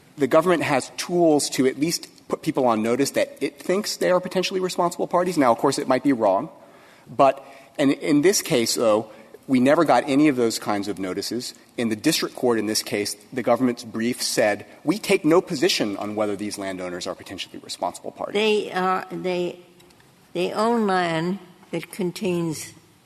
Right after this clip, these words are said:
Speaker 2: hazardous substances. I thought that potentially responsible parties are people who own land, whether they have any fault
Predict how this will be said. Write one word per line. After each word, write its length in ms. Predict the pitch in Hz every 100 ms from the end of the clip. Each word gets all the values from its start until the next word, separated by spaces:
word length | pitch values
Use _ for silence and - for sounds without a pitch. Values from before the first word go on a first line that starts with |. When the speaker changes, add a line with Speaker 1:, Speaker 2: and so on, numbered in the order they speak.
| - - - - - - - _
Speaker 2:
hazardous 600 | 175 165 160 160 147 143
substances. 920 | - 170 - - 135 - - - - - _ _ _ _ _ _ _ _ _ _ -
I 140 | 147
thought 380 | 143 180 165 156
that 180 | 160 143 - - _ _
potentially 560 | 147 135 165 160 165 147
responsible 840 | 143 147 - 151 147 147 127 135
parties 640 | - 143 139 156 151 - _ _ _ _ -
are 120 | 165
people 440 | - 170 - 151 151
who 220 | 175 147
own 280 | 131 151 156
land, 380 | 147 139 135 151 - _ - - - - - - - - 208
whether 320 | 160 151 165 - - _ _ _ _ _ _ _ _ -
they 220 | 170 175
have 320 | 180 160 147 -
any 400 | 160 156 151 165 - _ _ _
fault 540 | _ 180 175 175 180